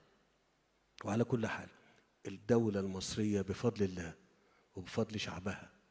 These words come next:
وشبابها وجيشها ووعيهم قادرة على إن هي تحمي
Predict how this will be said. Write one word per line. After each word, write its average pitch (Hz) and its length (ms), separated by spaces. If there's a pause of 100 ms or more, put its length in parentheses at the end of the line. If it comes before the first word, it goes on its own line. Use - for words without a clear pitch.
(300)
وشبابها 98 640 (600)
وجيشها 117 500 (440)
ووعيهم 110 680 (280)
قادرة 123 500 (680)
على 101 200
إن 107 100
هي 107 200
تحمي 117 540